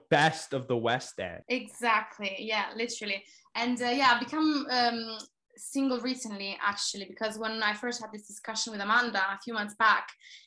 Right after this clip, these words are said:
Speaker 2: she was like, "Oh, you found the love of your life on the internet, haven't you?" I was like, "Whoa, slow down, girl.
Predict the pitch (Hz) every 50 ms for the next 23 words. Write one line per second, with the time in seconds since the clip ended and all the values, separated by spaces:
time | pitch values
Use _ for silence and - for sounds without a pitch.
0 | _ - - - 247 240 233 240 240 214 - 247 262 269 262 254 247 240 - -
1 | 294 262 247 233 240 254 269 262 240 208 214 226 226 220 220 226 247 262 247 226
2 | 220 220 - 240 220 214 208 233 262 294 311 302 - - 262 220 208 220 240 247
3 | 240 226 226 208 202 214 220 208 214 214 208 208 214 226 240 320 339 330 330 311
4 | 294 277 262 294 269 285 285 262 262 262 254 240 240 240 240 240 233 233 226